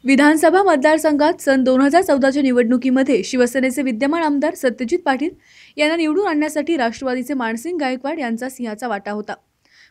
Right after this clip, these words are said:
पक्षाचा आदेश बाजूला ठेवून मानसिंगराव यांनी उघड विद्यमान आमदार पाटील यांना मदत केली होती.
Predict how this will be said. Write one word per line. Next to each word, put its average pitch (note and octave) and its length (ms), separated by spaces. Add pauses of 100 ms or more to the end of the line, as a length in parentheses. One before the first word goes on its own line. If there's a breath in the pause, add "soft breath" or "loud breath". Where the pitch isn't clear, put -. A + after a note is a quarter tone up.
पक्षाचा C4+ 340
आदेश C#4+ 220
बाजूला D4+ 340
ठेवून D4+ 260
मानसिंगराव C4+ 560
यांनी C4 240
उघड C#4+ 280
विद्यमान B3+ 380 (100)
आमदार A#3+ 300
पाटील A#3+ 380
यांना A3+ 160
मदत G#3 360
केली G#3+ 120
होती. A3 240